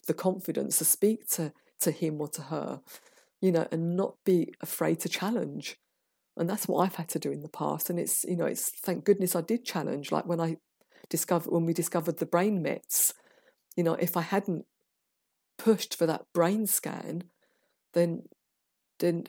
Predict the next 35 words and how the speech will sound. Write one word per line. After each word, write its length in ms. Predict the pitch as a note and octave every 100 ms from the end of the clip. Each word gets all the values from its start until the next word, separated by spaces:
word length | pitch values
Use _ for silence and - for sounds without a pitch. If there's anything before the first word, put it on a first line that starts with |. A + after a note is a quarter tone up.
| E3+
who 100 | G3
knows 300 | F#3 F3 -
where 100 | E3+
I'd 140 | E3
be 120 | E3+
now, 440 | E3+ F#3 F#3 - C#3 _ _ _ _ _ _ _ _ _
you 120 | F#3+
know. 140 | E3 D3+
And 120 | D#3+
I 60 |
didn't 220 | E3+ G3+ -
really 180 | D#3
have 200 | C#3 C#3+
any 140 | C#3+ C3
symptoms. 560 | - F#3 F#3 - C3+
All 160 | F3 F#3
I, 120 | D3+ - - -
I 120 | F#3+
just 240 | D3+ -
challenged 400 | - F#3 E3 D3
my 80 | D#3+
oncologist 500 | D3 C#3+ E3+ D#3 D#3
and 80 | D#3
said, 200 | D3+ D3+
"Look, 340 | F#3+ - - - - - -
I'm 120 | F3
having 300 | E3+ F#3 E3+
symptoms, 840 | D#3+ - F#3+ - - - E3 F3+ - _ _
side 320 | - D#3+ F#3
effects 360 | F3+ - D#3 -
from 100 | E3
my 100 | D#3
re-, 160 | D#3+ E3
from 260 | - F3 E3
my 240 | E3 D#3+